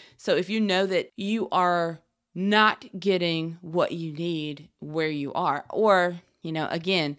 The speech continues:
I mentioned earlier, be careful about missed opportunities. You know, I, I mentioned don't, you don't want to miss the opportunities that are around you. If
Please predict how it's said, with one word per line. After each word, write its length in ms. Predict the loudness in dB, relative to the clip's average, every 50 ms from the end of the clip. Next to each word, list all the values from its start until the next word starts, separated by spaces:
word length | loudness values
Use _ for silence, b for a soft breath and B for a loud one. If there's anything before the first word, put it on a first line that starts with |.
| _ -8
I 240 | -6 -6 -6 -6 -8
mentioned 360 | -8 -6 -6 -6 -6 -6 -4 -2
earlier, 280 | -2 -2 -2 -2 -4
be 120 | -6 -8 -10
careful 320 | -8 -8 -8 -8 -6 -6
about 320 | -4 -2 -2 -2 -4 -6 b b b b b b b
missed 360 | -4 -2 -2 -2 -4 -6 -10 -10
opportunities. 840 | -10 -8 -8 -8 -6 -4 -2 -2 -2 -2 -4 -6 -8 -10 -12 -12 -12
You 120 | -10 -10
know, 140 | -8 -8 -8
I, 80 | -8 -10 -10
I 60 | -10
mentioned 400 | -8 -8 -8 -8 -8 -8 -6 -4
don't, 240 | -4 -4 -4 -6 -10 _ -10
you 140 | -8 -6
don't 160 | -6 -6 -6 -6
want 160 | -8 -8 -10 -10
to 200 | -8 -8 -8 -8 B B B B B
miss 200 | -4 -4 -2 -2
the 120 | 0 2 2
opportunities 560 | 2 0 -2 -4 -4 -2 -2 -2 -4 -4 -4
that 140 | -4 -4 -4
are 60 | -4
around 380 | -2 0 2 2 2 2 0
you. 180 | -4 -4 -6 -6 B B B B B B B B
If 400 | 2 4 4 4 4 2 -4 -14